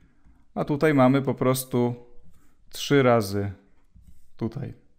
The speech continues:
to wyrażenie to jest po prostu f prim od x. F prim od x. No a to drugie, które tam mamy,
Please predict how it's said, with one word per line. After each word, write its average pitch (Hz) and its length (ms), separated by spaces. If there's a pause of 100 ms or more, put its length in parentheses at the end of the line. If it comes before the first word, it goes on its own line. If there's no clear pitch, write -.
(260)
to 107 160
wyrażenie 110 480
to 104 120
jest 101 120
po 107 80
prostu 110 420
f 127 180
prim 135 280
od 98 120
x. - 320 (1160)
F 113 240
prim 110 420 (160)
od 95 220
x. - 480 (1040)
No 139 120
a 170 100
to 156 140
drugie, 123 580 (840)
które 110 300
tam 110 180
mamy, 113 440